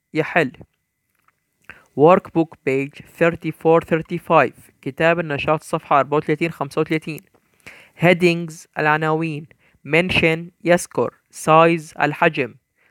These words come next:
moisture، الرطوبة. escape، يهرب. move، ينتقل أو يتحرك. push، يدفع. neighbor، الجيران. garage، الكراج. dis-، disadvantages، المساوئ. advantages، الميزات أو المحاسن.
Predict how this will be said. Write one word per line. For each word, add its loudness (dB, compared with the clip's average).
moisture، -2
الرطوبة. 0
escape، 0
يهرب. 0
move، 0
ينتقل -2
أو 4
يتحرك. 0
push، 0
يدفع. -2
neighbor، 4
الجيران. 2
garage، 4
الكراج. 0
dis-، -8
disadvantages، 0
المساوئ. 0
advantages، -4
الميزات -4
أو 0
المحاسن. 0